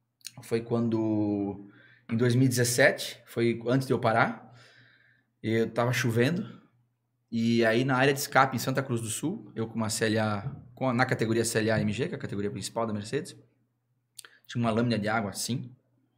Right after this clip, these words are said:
assim, que a drenagem não funcionou.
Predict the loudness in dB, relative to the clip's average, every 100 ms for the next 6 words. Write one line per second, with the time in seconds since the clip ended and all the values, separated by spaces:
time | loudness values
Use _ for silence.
0 | _ _ _ _ _ _ _ _ _ _
1 | _ -6 -4 -2 0 0 0 -2 -2 0
2 | -2 -2 -8 -6 -8 -10